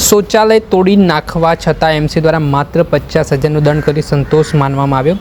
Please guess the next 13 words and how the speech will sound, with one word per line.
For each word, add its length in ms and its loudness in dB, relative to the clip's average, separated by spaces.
શૌચાલય 460 0
તોડનાર 420 -2
ચાની 300 -4
દુકાનવાળા 420 0
પાસેથી 540 -2
શૌચાલય 420 -2
બનાવી 340 0
આપવાની 300 0
બાહેધરી 460 0
પત્ર 260 -2
મહાનગરપાલિકા 800 -2
દ્વારા 240 0
લેવાઈ. 360 0